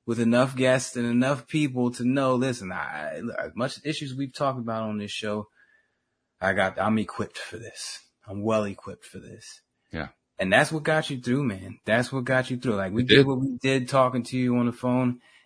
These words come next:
Speaker 1: and I was happy to be a part of it. But that confidence right there is what got, is, is what really played it. Because we coulda gave you what, we coulda said all the best things in the world. You coulda got Tony Robbins on the phone and Mother Teresa and Gandhi.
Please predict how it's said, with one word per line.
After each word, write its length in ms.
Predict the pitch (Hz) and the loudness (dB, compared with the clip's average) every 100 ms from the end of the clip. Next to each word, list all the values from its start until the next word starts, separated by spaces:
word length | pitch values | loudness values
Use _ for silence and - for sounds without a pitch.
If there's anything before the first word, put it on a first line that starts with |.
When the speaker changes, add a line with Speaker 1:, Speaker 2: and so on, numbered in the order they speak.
| - | -2
Speaker 1:
and 80 | 95 | 0
I 100 | 110 | 2
was 120 | 95 | 0
happy 240 | 123 120 | -2 -2
to 60 | 113 | -2
be 160 | 120 | 0
a 60 | 117 | -2
part 300 | - 127 120 | 0 0 0
of 140 | 101 | -2
it. 160 | 90 - _ - _ | -8 -12 _ -20 _
But 160 | 92 110 | -4 2
that 240 | 131 127 | 4 4
confidence 560 | 127 110 104 92 92 - | 2 -2 -2 -10 -14 -12
right 180 | 92 92 | -14 -14
there 160 | 92 | -14
is 160 | 90 - | -16 -18
what 120 | 90 | -14
got, 200 | - - - | -12 -14 -14
is, 220 | 95 95 | -16 -14
is 180 | - 90 | -16 -14
what 120 | 95 92 | -16 -14
really 680 | 95 95 95 87 90 87 - | -12 -8 -6 -6 -8 -14 -14
played 180 | - 92 | -10 -10
it. 60 | 85 | -6
Because 200 | - 127 | 0 2
we 120 | 190 | 2
coulda 180 | 185 165 | 2 0
gave 220 | 156 151 | 0 -2
you 100 | 147 | -2
what, 160 | 135 - - 156 | -2 -4 -6 -8
we 80 | |
coulda 180 | 180 160 | -6 -6
said 220 | 127 135 | 0 4
all 140 | 131 127 | 4 4
the 40 | |
best 280 | 92 113 - | 2 -2 -2
things 200 | 117 107 | -4 -2
in 80 | 107 | -4
the 60 | |
world. 260 | 101 90 104 | -2 -2 -2
You 60 | 147 | -2
coulda 180 | 120 | 0
got 160 | 113 110 | 2 0
Tony 240 | - 120 113 | 2 2 4
Robbins 380 | 117 113 104 | 6 4 2
on 100 | 101 | -6
the 60 | 101 | -8
phone 320 | - 110 107 | -4 -2 0
and 80 | 101 | 0
Mother 200 | 110 104 | 0 -2
Teresa 420 | - 110 117 110 | -8 -2 -2 0
and 160 | 110 110 | 0 0
Gandhi. 420 | 101 92 82 82 | 0 -2 -4 -12